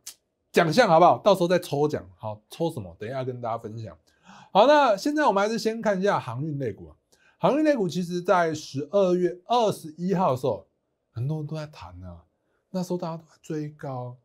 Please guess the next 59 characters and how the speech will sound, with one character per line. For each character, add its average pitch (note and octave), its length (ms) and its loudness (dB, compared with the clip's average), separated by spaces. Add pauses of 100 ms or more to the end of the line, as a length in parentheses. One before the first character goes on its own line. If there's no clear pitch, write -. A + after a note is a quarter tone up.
(200)
那 G3+ 120 -4
时 G3 60 -6
候 G#3 80 0
追 G3+ 340 -2
高 G3 220 -2
追 F#3+ 180 -2
什 D#3+ 80 -4
么？ A2+ 260 -4 (300)
长 D#3+ 300 0
荣、 E3+ 320 -2
阳 D3+ 180 -4
明、 D#3 240 -4
万 D#3+ 220 4
海。 F#2 260 -8 (720)
结 D3 140 4
果 E3+ 120 4
呢？ C#3+ 180 -2 (600)
现 F3+ 140 -2
在 F3+ 300 0 (640)
可 C3 140 2
能 F3 100 4
有 F#3+ 120 8
赚 D3+ 220 0
钱， F#2+ 240 -8 (300)
可 B2 160 0
能 C3 100 0
有 C#3 140 -2
赔 A2 200 -6
钱。 E2+ 280 -14 (380)
但 E4 180 8
我 A3 160 6
那 C#4+ 100 6
时 C4+ 120 4
候 G#3+ 280 4 (160)
跟 A3+ 200 0
大 G#3+ 80 8
家 G#3 100 6
建 G3 180 0
议 F#3 60 -2
的 D3 120 4
是 D3+ 120 -4
什 A#2+ 100 -4
么？ F2 200 -12 (920)
长 A#2+ 200 -2
荣 A#2+ 180 -6
航 G2 180 -6
啊， E2+ 220 -14
我 A#2+ 100 -4
是 C3+ 120 -4
比 D#3 80 -4
较 D3+ 100 0
建 D#3+ 180 -6
议 D3+ 60 -6
长 A2 180 -10
荣 A2 80 -10
航。 G#2 200 -10
为 E3 100 -2
什 A#2+ 100 -8
么？ F2 220 -14